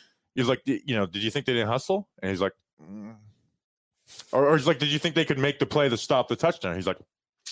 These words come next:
"We'll never know." And that's the problem, isn't it? You know, like, he called, he called out James Bradbury, who was not, like, you know, not a locker room problem, is a leader,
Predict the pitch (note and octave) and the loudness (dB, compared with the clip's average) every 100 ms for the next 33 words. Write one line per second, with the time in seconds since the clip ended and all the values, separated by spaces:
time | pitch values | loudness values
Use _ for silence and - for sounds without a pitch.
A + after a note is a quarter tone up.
0 | - _ _ _ _ _ _ _ _ _ | -18 _ _ _ _ _ _ _ _ _
1 | - - _ E2+ F#2 F#2 A2+ G#2 D#2+ _ | -20 -20 _ -8 -4 -4 -2 -2 -4 _
2 | _ _ _ _ - F#2 F2 E2 - - | _ _ _ _ -10 -6 -6 -8 -10 -4
3 | F#2+ F2 E2 F2 D#2 D2 D2 _ _ _ | -2 -2 -2 -4 -6 -10 -16 _ _ _
4 | - F#2+ D#2 F#2+ G2+ C3+ D#3 F3 C#3 - | -6 -4 0 0 0 0 2 2 0 -10
5 | - - G3 G3+ A3 G#3 D#3 - F3 G3 | -20 -6 -2 2 4 4 0 0 -2 -2
6 | - F3 E3+ A#2+ G2+ A#2+ A#2 G#2 B2 D3+ | 0 2 2 2 2 2 2 0 -2 -2
7 | - A3+ - - - - _ _ D#3+ A2+ | 0 -2 -2 -18 -20 -20 _ _ -2 -2
8 | A2+ B2 E3 D3 B2+ C#3+ C#3 C3+ B2 C#3 | 0 0 2 2 4 4 2 -2 0 2
9 | B2+ C3+ A#2+ F#2 F2+ G2 D3 C#3+ C#3+ | 2 2 -2 -2 0 0 2 2 0